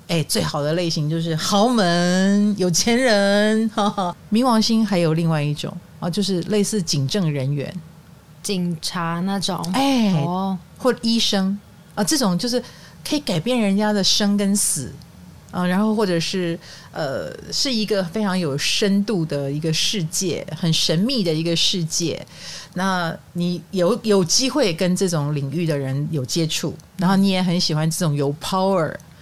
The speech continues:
Speaker 1: 有权势地位的类型，会，也会让你觉得非常有存在感，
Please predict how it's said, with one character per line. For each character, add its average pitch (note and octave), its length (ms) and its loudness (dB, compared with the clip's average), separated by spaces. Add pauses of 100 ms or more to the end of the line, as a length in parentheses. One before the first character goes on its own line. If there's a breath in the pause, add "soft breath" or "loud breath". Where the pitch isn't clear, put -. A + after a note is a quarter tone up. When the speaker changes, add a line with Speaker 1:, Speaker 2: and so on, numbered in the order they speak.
(220 loud breath)
Speaker 1:
有 C#3 200 -2
权 D#3 420 0
势 F#3+ 240 0
地 E3 240 -2
位 D#3 260 0
的 - 300 -6 (340)
类 D#3+ 260 -2
型， C#3+ 280 -4
会， F3 160 -2
也 E3 160 -2
会 G#3 140 2
让 G#3 180 2
你 E3 80 0
觉 D#3+ 160 -2
得 D#3 200 0
非 E3+ 160 -2
常 D#3 160 2
有 D3 100 -2
存 C#3+ 320 -2
在 D3+ 220 -2
感， - 200 -8